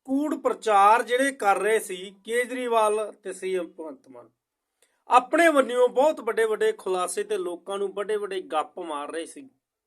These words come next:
ਵੀ ਅਸੀਂ ਇਹ ਕਰਾਂਗੇ ਜੀ, ਅਸੀਂ ਉਹ ਕਰਾਂਗੇ,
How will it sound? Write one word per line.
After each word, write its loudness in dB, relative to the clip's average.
ਵੀ 0
ਅਸੀਂ -8
ਇਹ 2
ਕਰਾਂਗੇ -2
ਜੀ, -6
ਅਸੀਂ -10
ਉਹ 2
ਕਰਾਂਗੇ, -4